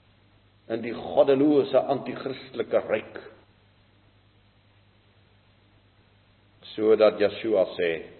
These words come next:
as hy die tyd nie verkort nie, sal daar geen regverdige oorbly nie. En u en ek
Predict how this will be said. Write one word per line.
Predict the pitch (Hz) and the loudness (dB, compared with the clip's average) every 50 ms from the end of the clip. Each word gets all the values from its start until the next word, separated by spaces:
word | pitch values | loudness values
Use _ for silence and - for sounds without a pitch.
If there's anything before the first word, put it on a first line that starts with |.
| _ _ _ _ _ _ _ _ _ _ _ _ _ _ _ _ _ _ _ _ _ _ _ _ _ _ _ _ _ _ _ _ _ _ _ _ _ - | _ _ _ _ _ _ _ _ _ _ _ _ _ _ _ _ _ _ _ _ _ _ _ _ _ _ _ _ _ _ _ _ _ _ _ _ _ 0
as | 104 110 - - | 0 0 0 0
hy | 90 107 113 | -2 -2 -2
die | 117 123 - | -4 -10 -6
tyd | - - 151 147 - - - - | -2 -2 -2 -2 -2 -10 -14 -12
nie | 110 113 127 127 | -8 -8 -6 -6
verkort | - - - - 131 147 143 - - - - | -6 -10 -8 -4 -4 -4 -4 -4 -10 -16 -18
nie, | 90 - - - _ _ _ _ _ _ _ _ _ _ _ _ _ _ _ _ _ _ _ _ _ _ _ _ _ _ _ _ _ _ _ _ _ _ _ _ _ _ _ _ _ | -20 -20 -20 -20 _ _ _ _ _ _ _ _ _ _ _ _ _ _ _ _ _ _ _ _ _ _ _ _ _ _ _ _ _ _ _ _ _ _ _ _ _ _ _ _ _
sal | - - 104 104 98 95 | -6 -2 -2 -2 0 0
daar | 104 107 110 107 - - | 0 0 0 -2 -4 -10
geen | - - 147 139 123 117 | -8 -4 -4 -4 -4 -2
regverdige | 107 110 113 - - - - 120 117 107 - - 101 - - 107 - | -2 -2 -2 -2 -4 -8 -6 -6 -6 -6 -6 -10 -12 -12 -12 -14 -12
oorbly | - 117 107 98 - 87 85 85 | -12 -12 -12 -12 -12 -14 -14 -14
nie. | - - - - _ _ _ _ _ _ _ _ _ _ _ _ _ _ _ _ _ _ _ _ _ _ _ _ _ _ _ _ _ _ _ _ _ _ _ _ _ _ _ _ _ _ _ _ _ _ _ _ _ _ _ _ - | -18 -20 -20 -20 _ _ _ _ _ _ _ _ _ _ _ _ _ _ _ _ _ _ _ _ _ _ _ _ _ _ _ _ _ _ _ _ _ _ _ _ _ _ _ _ _ _ _ _ _ _ _ _ _ _ _ _ -16
En | - 87 87 - | -12 -12 -12 -10
u | - 123 131 135 | -4 0 2 4
en | 135 135 | 6 8
ek | 143 151 - - - | 8 8 8 6 0